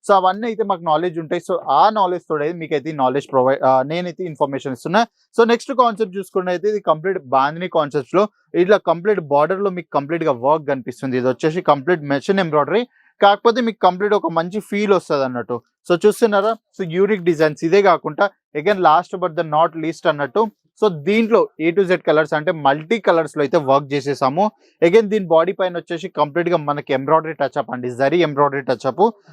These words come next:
So బోర్డర్స్ చూసుకోండి ఎంత సూపర్ గా ఫ్లవర్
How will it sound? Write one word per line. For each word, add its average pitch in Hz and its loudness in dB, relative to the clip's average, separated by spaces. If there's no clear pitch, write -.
So 190 2
బోర్డర్స్ 180 0
చూసుకోండి 147 -6
ఎంత 170 -4
సూపర్ 160 -4
గా 143 2
ఫ్లవర్ 143 2